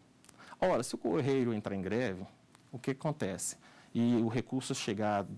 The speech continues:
ultrapassar os prazos de quinze dias, o que, como é que vai ser contado esse prazo? Vai ser contado da data do protocolo lá no correio. E isso é muito interessante, né? Porque aí resolve a questão de morosidade, um problema que tem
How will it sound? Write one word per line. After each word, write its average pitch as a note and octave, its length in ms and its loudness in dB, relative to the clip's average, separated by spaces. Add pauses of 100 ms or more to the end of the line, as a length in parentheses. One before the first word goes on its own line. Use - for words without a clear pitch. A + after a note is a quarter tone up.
(140)
ultrapassar - 520 -4
os D3+ 140 -4
prazos G2+ 440 -4
de - 80 -16
quinze G#2+ 280 -4
dias, B2 360 -2 (380)
o - 20 -20
que, - 120 0
como - 200 0
é B3 60 0
que - 60 -12
vai G3 80 0
ser F#3+ 120 -4
contado D3+ 380 -2
esse C#3 160 -6
prazo? F#2+ 420 -4
Vai - 80 -6
ser - 140 -6
contado D#3 480 -2
da C3+ 140 0
data B2 440 -2
do D#3 160 -4
protocolo C#3+ 800 -2 (280)
lá C#3 200 2
no C3+ 80 -2
correio. A2 380 -2 (920)
E F#3+ 220 2
isso - 220 -2 (280)
é - 80 -2
muito C3 400 2
interessante, F#2 640 -2
né? A#2+ 140 2
Porque C3+ 280 -4
aí C#3+ 100 4
resolve C3+ 580 0
a - 20 -4
questão G2+ 300 -4
de G#2 80 0
morosidade, G#2+ 800 0 (260)
um A#2+ 80 -2
problema G#2+ 480 0
que - 100 -6
tem F#2+ 340 -2